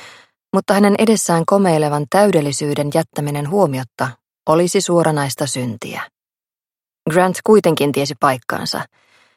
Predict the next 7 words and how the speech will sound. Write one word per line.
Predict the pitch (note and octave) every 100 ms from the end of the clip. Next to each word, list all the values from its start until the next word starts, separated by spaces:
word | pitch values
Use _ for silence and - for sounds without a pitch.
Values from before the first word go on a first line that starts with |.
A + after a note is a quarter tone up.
| _ G#3+
eikä | A3 A3+
hän | A#3+
ollut | G#3+ G#3+
työskennellyt | - A#3+ - D3+ D3 D3 -
Hollywoodissa | F3 E3 D3 C#3+ D3 D#3+
näin | D#3 D#3+
ankarasti | E3+ E3+ D3 D3 -